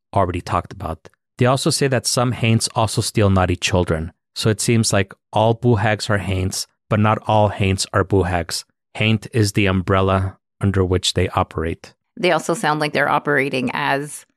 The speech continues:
Speaker 2: a portion of the Robochicos that you guys were talking about before <laughs> that I had not heard of until you were ta-, <laughs> you and a couple of other people had mentioned that. A super friend also had mentioned that, Brex.
Speaker 1: Yes, the Robochicos.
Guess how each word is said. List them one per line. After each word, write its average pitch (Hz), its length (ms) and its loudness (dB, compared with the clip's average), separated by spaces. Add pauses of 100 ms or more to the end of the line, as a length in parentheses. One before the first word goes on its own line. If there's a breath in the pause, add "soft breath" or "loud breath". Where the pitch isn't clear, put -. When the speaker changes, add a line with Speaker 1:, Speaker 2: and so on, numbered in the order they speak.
(120)
Speaker 2:
a 151 280 0
portion 151 540 -2
of 143 320 -4
the 147 260 -6
Robochicos 156 720 -4
that - 160 -6
you 147 100 -8
guys - 240 -6
were 131 80 -8
talking - 360 -8
about - 280 -8
before 127 340 -4
<laughs> - 140 -12
that - 220 -2 (140)
I 185 120 0
had 220 140 -6
not 165 160 -6
heard 175 180 0
of 160 160 0
until 147 520 0
you 147 140 0
were 151 100 2
ta-, - 180 -4 (180)
<laughs> - 160 -14
you 220 280 0
and 202 320 -2
a 156 80 -10
couple 220 320 -4
of 196 140 2
other 175 200 2
people 160 360 -2
had 180 140 0
mentioned 143 400 -4
that. - 220 -2 (220)
A - 60 -2
super 160 280 0
friend 143 300 -2
also 147 220 -2
had - 180 -6
mentioned - 280 -6
that, 139 140 -4
Brex. - 380 -4 (220)
Speaker 1:
Yes, 156 340 2
the 135 120 0
Robochicos. 127 880 0